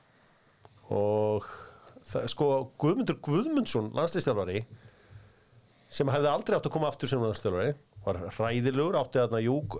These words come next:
góða farsóttarkeppni þarna tvö þúsund tuttugu og eitt, þegar farsóttin var.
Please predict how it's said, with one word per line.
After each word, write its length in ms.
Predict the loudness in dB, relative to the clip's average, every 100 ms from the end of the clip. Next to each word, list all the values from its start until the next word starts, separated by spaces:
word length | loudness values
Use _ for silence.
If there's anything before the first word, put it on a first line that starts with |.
| -2
góða 340 | 0 0 2 0
farsóttarkeppni 800 | -2 -2 -4 -2 -2 -2 0 2
þarna 240 | 2 0
tvö 160 | 2 0
þúsund 140 | 2
tuttugu 240 | 0 2 2
og 80 |
eitt, 240 | 0 -10 -4
þegar 180 | -2 0
farsóttin 480 | -2 -2 -2 0
var. 160 | 0